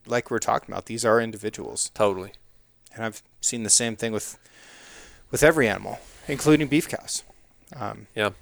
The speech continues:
Speaker 1: yeah, they're just not all the same.
Speaker 2: Yeah.
Speaker 1: And with a wild animal, you definitely don't know what's going on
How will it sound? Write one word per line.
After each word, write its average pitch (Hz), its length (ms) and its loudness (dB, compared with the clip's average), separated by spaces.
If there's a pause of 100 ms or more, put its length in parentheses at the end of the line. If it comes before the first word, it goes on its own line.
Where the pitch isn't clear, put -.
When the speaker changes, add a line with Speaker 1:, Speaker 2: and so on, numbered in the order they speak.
(240)
Speaker 1:
yeah, 120 200 -2 (220)
they're 120 100 -2
just 117 220 -2
not 120 180 4
all 110 120 6
the 104 80 -8
same. 113 280 -4 (200)
Speaker 2:
Yeah. 117 180 8 (360)
Speaker 1:
And 117 240 -6
with 120 160 -2
a 120 60 -2
wild 127 340 8
animal, 110 400 0
you 107 80 -10
definitely 113 360 2
don't 98 280 -4
know 101 120 -4
what's 98 240 -2
going 95 280 -4
on 95 280 -6